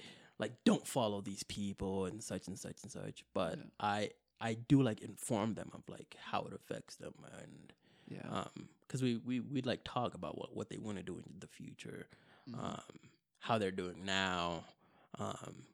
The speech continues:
Speaker 1: what activities they're into. So, like, I, I try to, like, keep the conversation flowing as much as possible so that we don't, like, hit a dead end,
Speaker 2: Yeah.
Speaker 1: uh,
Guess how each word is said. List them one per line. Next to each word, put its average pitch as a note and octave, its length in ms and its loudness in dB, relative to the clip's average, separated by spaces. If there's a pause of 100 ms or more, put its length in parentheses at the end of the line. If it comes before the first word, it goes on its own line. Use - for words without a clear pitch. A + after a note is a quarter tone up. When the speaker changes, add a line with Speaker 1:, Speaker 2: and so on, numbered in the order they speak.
(120)
Speaker 1:
what A#2 160 2
activities F#2 640 0
they're F2 160 0
into. E2 600 -6
So, - 220 -2
like, - 360 -6
I, - 220 -4
I - 40 -4
try C#3 200 -2
to, A#2+ 60 -4
like, - 260 -8
keep C#3 240 0
the A#2+ 80 -6
conversation G2+ 680 -4
flowing G2 480 -4
as F2 140 -10
much - 160 -12
as - 140 -12
possible - 640 -8
so - 140 -10
that - 340 -8 (320)
we B2+ 100 4
don't, F2+ 160 0
like, - 160 -6
hit C3+ 180 0
a G#2+ 80 2
dead F#2+ 360 -2
end, E2 440 -4 (420)
Speaker 2:
Yeah. G#2 140 -2
Speaker 1:
uh, E2+ 160 0